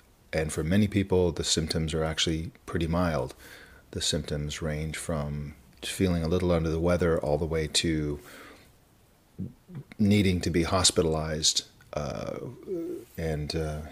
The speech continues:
being hooked up to a, to a respirator. Um, but the, the reality is that the world is not going to end. The self-quarantine movement, the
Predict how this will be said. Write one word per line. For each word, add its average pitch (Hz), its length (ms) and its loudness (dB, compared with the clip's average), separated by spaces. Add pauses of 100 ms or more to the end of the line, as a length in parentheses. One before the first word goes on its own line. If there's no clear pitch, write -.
(140)
being 80 160 -2
hooked 82 240 -4
up 85 160 -2
to 80 240 0
a, 76 60 -2 (400)
to 82 180 0
a 76 80 0 (220)
respirator. 80 600 2 (800)
Um, 76 680 0 (2500)
but 117 340 10 (1160)
the, 92 560 4 (140)
the 92 80 2
reality 95 500 8
is 85 280 4
that 82 320 -2
the 85 300 2 (120)
world 110 320 10
is 92 140 2
not 85 200 0
going 82 200 0
to - 140 -4
end. 78 280 -6
The 76 200 -2
self-quarantine 87 1000 6
movement, 85 420 -2
the 76 260 0